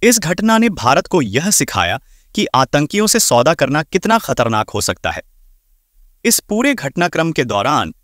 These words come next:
भारतीय सुरक्षा एजेंसियों की भी भूमिका पर सवाल उठे। कुछ लोगों का मानना था कि अगर अमृतसर में ही आतंकियों को रोकने की कोशिश की जाती, तो शायद यह हाईजैक रोका जा सकता था।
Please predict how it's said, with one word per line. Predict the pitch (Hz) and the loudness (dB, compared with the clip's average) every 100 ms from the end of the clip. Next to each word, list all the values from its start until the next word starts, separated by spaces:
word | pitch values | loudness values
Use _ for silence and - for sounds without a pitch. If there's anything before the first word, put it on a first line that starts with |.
| _ _ | _ _
भारतीय | 98 120 135 - 185 | -4 0 0 0 0
सुरक्षा | 180 123 117 - 175 | 0 0 -2 0 -2
एजेंसियों | 110 107 110 - 143 | 0 -2 -2 0 -2
की | - 117 | -2 -2
भी | 165 | -2
भूमिका | - 113 117 120 147 | -4 -4 -4 0 0
पर | 180 | 2
सवाल | 185 127 101 80 | 0 0 0 -2
उठे। | - - - _ - _ _ _ _ _ _ | -8 -12 -14 _ -20 _ _ _ _ _ _
कुछ | 294 277 | -2 0
लोगों | 240 233 254 | 0 0 -2
का | 226 | -2
मानना | 117 113 156 208 | 0 0 2 0
था | - 120 | 0 -2
कि | - 185 | -2 -4
अगर | - 151 202 - | -2 0 -2 -2
अमृतसर | 127 165 214 - 233 | -2 -2 0 0 2
में | 202 | 0
ही | 175 208 | 0 -2
आतंकियों | 117 117 131 131 143 143 | 0 0 0 -2 -2 -2
को | 156 | 0
रोकने | 135 113 - 143 | -2 -2 -2 -2
की | 165 | -2
कोशिश | 151 117 - 147 | -2 -4 -2 -4
की | - 165 | -2 0
जाती, | 202 160 - - _ _ _ _ - | 2 0 -2 -8 _ _ _ _ -2
तो | 233 | 0
शायद | - 160 202 190 | 2 4 2 2
यह | 135 180 208 | -2 0 -2
हाईजैक | 110 120 120 143 147 | 2 2 4 2 2
रोका | 104 104 127 | -4 0 0
जा | 107 | 0
सकता | 92 - - | -2 -4 -6
था। | 78 | -6